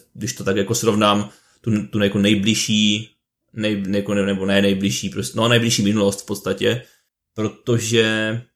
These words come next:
jo, třeba Toy Story čtyři je a naanimované naprosto krásně, eh, vidíš tam všechny ty moderní technologie, různé odrazy, odlesky, částicové efekty a tak dále a tak dále,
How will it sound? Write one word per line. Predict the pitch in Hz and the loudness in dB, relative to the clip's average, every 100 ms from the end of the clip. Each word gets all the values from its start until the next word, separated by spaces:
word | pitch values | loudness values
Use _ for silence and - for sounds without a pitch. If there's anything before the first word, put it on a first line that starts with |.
| _ _ _ _ | _ _ _ _
jo, | 98 104 117 120 117 | 2 4 6 4 2
třeba | - 113 | -4 -6
Toy | 101 110 | -2 -4
Story | - 107 | -2 -4
čtyři | 107 110 110 | -4 -4 0
je | 107 107 104 | 4 4 2
a | 101 | 0
naanimované | 107 104 107 107 104 101 | 0 2 0 0 0 0
naprosto | 101 110 - 107 | 0 -2 -4 -4
krásně, | 101 98 98 - 101 95 101 101 - _ _ _ - | 0 2 2 0 0 0 0 -2 -10 _ _ _ -10
eh, | 95 | -8
vidíš | 95 98 101 - | -2 0 0 2
tam | 107 104 104 92 | 0 0 -2 -4
všechny | - 104 - | -6 -6 -4
ty | 101 | -2
moderní | 107 107 104 107 | 0 2 2 0
technologie, | 101 - - 110 104 98 98 95 | 0 -4 -4 -2 0 2 4 4
různé | 107 110 101 | 0 0 0
odrazy, | 78 101 98 98 98 92 | 0 0 2 0 0 0
odlesky, | 90 101 101 - - 95 | 0 2 2 0 -4 -6
částicové | 98 101 127 104 - 95 92 | 0 0 0 -2 -4 -2 -2
efekty | 95 101 - 95 | 0 -2 -2 -2
a | 101 | 0
tak | 101 98 | 0 2
dále | 92 98 | 2 2
a | 95 | 0
tak | 95 98 | 0 -2
dále, | 95 92 101 110 | -2 -4 -4 -4